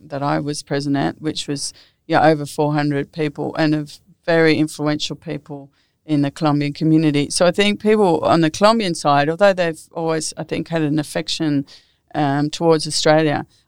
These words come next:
I don't think they'd seen the business opportunities that Australia had to bring, maybe not as strongly. And also, you know, on the science side, you know, S-, Australia's got sixteen Nobel Prize laureates. And those sorts of things, I don't think maybe on the Col-,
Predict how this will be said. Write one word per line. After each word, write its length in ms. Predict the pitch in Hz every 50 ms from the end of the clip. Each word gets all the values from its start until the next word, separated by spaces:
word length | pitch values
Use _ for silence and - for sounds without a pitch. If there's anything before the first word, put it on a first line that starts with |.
| _
I 80 | - 165
don't 280 | 156 180 170 175 170 -
think 180 | 180 170 156
they'd 220 | 156 147 143 143 -
seen 380 | - - 156 151 151 151 147
the 100 | 147 143
business 680 | 143 - 151 151 - - 151 147 143 - - - - -
opportunities 760 | - 156 151 - 151 - - 156 151 151 147 143 143 143 -
that 60 | - 151
Australia 560 | - - - - 226 240 240 220 185 160 156
had 260 | 160 156 156 - _
to 100 | - 165 147
bring, 340 | - 151 151 135 139 139 143
maybe 320 | 147 147 143 143 147 147
not 380 | - - - 156 151 143 139 -
as 140 | 156 151 -
strongly. 640 | - - - 165 165 160 156 143 139 139 156 156 - - _ _ _
And 220 | 160 170 170 180
also, 560 | 185 190 196 - - 202 190 185 185 185 180 180 -
you 80 | 196
know, 80 | 185 160
on 80 | 156 156
the 80 | 156
science 460 | 156 - 196 196 220 240 - - -
side, 240 | - 151 135 135 147
you 60 | 160
know, 60 | 160 170
S-, 220 | 165 - - - -
Australia's 420 | - - - - 214 214 208 -
got 140 | - - -
sixteen 680 | - - 156 160 - - 151 147 143 143 143 143 139 - _ _ _ _ _
Nobel 320 | 160 151 143 143 139 139
Prize 380 | - - 165 139 135 135 - -
laureates. 440 | 135 131 127 131 147 143 - - - _ _ _ _ _
And 140 | - 165 175
those 220 | 190 208 220 220
sorts 220 | - 208 180 - -
of 80 | 170
things, 240 | - 180 170 165 160
I 80 | 175 175
don't 340 | - 180 175 180 175 160 -
think 300 | - 190 180 170 - - - _
maybe 300 | 160 151 147 147 147 135
on 80 | 151 156
the 80 | 147 -
Col-, 340 | - 175 170 160 156 156